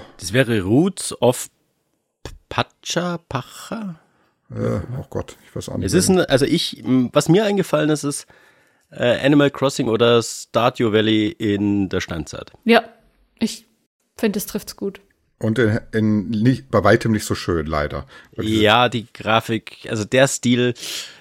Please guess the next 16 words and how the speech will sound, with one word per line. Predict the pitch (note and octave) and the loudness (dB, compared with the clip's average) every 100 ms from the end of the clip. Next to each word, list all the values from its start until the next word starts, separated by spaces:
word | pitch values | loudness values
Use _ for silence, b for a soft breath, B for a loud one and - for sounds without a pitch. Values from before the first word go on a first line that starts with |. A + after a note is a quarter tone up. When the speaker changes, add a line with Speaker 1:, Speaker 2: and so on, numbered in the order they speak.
| B | B
Speaker 1:
es | A2+ | -6
ist | E3+ D#3+ | -4 0
so | C#3+ | 0
dieser | C3+ C3 | 2 0
Pixel-Art-Stil, | - - - B2 G#2+ A2+ - - A2 | -2 -8 -6 -4 -2 -4 -6 -6 -4
der | G2+ G2 | -2 -4
mir | F#2 E2+ | -4 -4
nicht | F2+ - | -6 -8
so | - D2 | -10 -10
gefällt. | D2 - C#2 - - | -12 -16 -16 -16 -14
Speaker 2:
Sie-, | - - | -12 -6
sieht | C#3 D#3+ | -2 0
aus | C#3+ | 0
wie | C3+ | -2
diese, | B2 A#2+ A2+ | -2 -2 -2
äh, | - A#2 A2 G#2+ A2 | 2 4 6 4 2